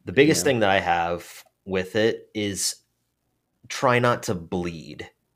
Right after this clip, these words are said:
Speaker 1: The way that, that, what I mean by that is taking out world problems and involving that in the game.
Speaker 2: Yeah, yeah, I,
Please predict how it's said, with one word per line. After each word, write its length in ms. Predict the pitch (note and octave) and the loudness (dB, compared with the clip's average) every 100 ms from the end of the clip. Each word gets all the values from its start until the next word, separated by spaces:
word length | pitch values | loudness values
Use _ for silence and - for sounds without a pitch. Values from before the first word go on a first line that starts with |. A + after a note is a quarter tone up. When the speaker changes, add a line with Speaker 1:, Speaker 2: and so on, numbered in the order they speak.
| _ | _
Speaker 1:
The 80 | G2+ | 0
way 180 | G#2+ B2 | 2 4
that, 240 | C3 - | 2 0
that, 400 | G2+ F#2 D2 - _ | 0 0 -2 -12 _
what 240 | - G#2 G2 | -4 2 2
I 60 | |
mean 220 | G#2 A#2+ | 2 0
by 160 | A2 F#2 | 0 0
that 300 | F2 E2+ - | 0 -4 -2
is 300 | F#2 E2+ - - _ _ _ _ - | -4 -4 -8 -14 _ _ _ _ -6
taking 540 | C3+ B2+ D#3 C#3+ C3 _ _ _ _ _ _ _ _ | -6 -2 -4 -4 -8 _ _ _ _ _ _ _ _
out 380 | G2+ G#2 A2+ - | 2 4 4 -2
world 640 | F#2 F2+ G2 A2 A2 A2+ - | -8 -2 2 4 4 2 -8
problems 720 | - F2 G2 C#3 D#3 E3 - - - | -4 -2 0 -2 -2 -4 -8 -8 -4
and 180 | F#2 | -2
involving 640 | F#2+ F#2+ F2+ F2 G2 F#2+ F2+ | -2 -4 -2 2 2 0 -2
that 240 | F2 - | -2 -4
in 200 | F2 E2+ | -8 -8
the 60 | E2 | -10
game. 460 | C#2+ C2 - - _ _ | -12 -12 -14 -20 _ _
Speaker 2:
Yeah, 640 | A#2+ C3 E3 F3 F3 F3 E3 _ _ | -8 -4 -2 -2 -4 -6 -10 _ _
yeah, 480 | - G#2+ G#2 G#2 A2 - | -10 -8 -6 -6 -8 -6
I, 640 | G#2+ C3+ C3+ C3 C3 | -4 -2 -2 -2 -4